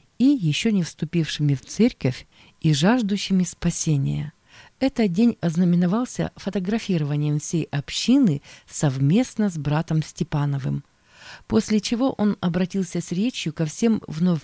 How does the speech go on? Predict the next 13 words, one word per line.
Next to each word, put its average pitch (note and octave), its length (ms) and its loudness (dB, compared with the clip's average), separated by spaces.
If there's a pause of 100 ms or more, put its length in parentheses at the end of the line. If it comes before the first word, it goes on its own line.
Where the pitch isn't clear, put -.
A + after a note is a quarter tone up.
принятым A3 500 0
и F3 140 -2
обращенным, D#3 760 0 (320)
еще F#3+ 320 0
не A3+ 120 4
принятым, C#3 580 -2 (300)
в - 100 -16
которой A3 420 0
призывал F#3 640 0
их F#3 280 0
к - 80 -14
твердому E3 680 4
упованию D3+ 800 2